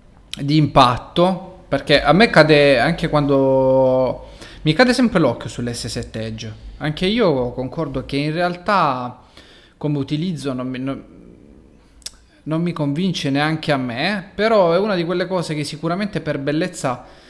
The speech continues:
Eh, s-, sì, cioè ti salta all'occhio, però non lo definirei il prototipo del design funzionale,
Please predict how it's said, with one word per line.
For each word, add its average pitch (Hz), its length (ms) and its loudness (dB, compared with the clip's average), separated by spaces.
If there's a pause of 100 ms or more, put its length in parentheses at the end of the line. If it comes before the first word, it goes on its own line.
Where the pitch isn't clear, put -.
(200)
Eh, 131 1120 0
s-, - 260 -12
sì, 120 600 -6 (140)
cioè 165 160 0
ti 185 120 -4
salta 262 240 2
all'occhio, 113 520 -6
però 165 640 2
non 170 200 0
lo 180 100 2
definirei 165 800 0
il 147 140 -2
prototipo 139 920 -2
del 131 400 0
design 135 600 -2
funzionale, 107 800 -10